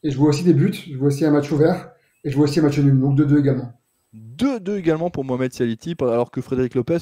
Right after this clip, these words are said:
Speaker 2: lui, se mouille et dit, euh, « Mercredi, le Racing, euh, gagne, j'en suis persuadé, deux à zéro.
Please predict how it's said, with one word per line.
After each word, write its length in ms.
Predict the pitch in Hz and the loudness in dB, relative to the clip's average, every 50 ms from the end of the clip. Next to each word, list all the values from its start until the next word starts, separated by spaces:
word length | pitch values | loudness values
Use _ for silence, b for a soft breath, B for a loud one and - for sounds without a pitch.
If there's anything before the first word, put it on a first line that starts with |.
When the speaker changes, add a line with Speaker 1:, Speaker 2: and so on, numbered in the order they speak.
| - | -4
Speaker 2:
lui, 80 | 160 156 | -8 -10
se 120 | - - | -10 -10
mouille 280 | 131 135 156 175 196 185 - B B B B B B | -10 -8 -6 -4 -6 -6 -8 B B B B B B
et 100 | 120 120 | -4 -4
dit, 260 | 120 123 151 170 180 | -4 -4 -4 0 2
euh, « 120 | 160 131 127 | 2 2 2
Mercredi, 600 | 131 147 151 - - - 160 147 139 156 170 185 170 | 0 -2 -6 -6 -4 -2 -2 -2 -2 -2 -4 -2 0
le 100 | 147 139 | 2 2
Racing, 420 | 139 131 127 - - 165 160 151 | 2 0 -2 -6 -10 -10 -8 -6
euh, 200 | 135 123 113 117 117 | -6 -6 -6 -6 -4
gagne, 380 | 117 139 147 156 160 151 139 92 120 | -2 -2 -2 0 -2 -4 -6 -8 -6
j'en 160 | 113 127 120 | -8 -8 -8
suis 180 | - - - | -10 -12 -10
persuadé, 400 | 143 - 131 - - 131 131 135 | -6 -6 -6 -4 -4 -6 -4 -4
deux 240 | 139 127 123 131 139 | -4 -4 -2 0 0
à 60 | 123 | 0
zéro. 340 | 113 117 117 110 120 135 139 | 0 -2 -2 -2 -2 -2 -2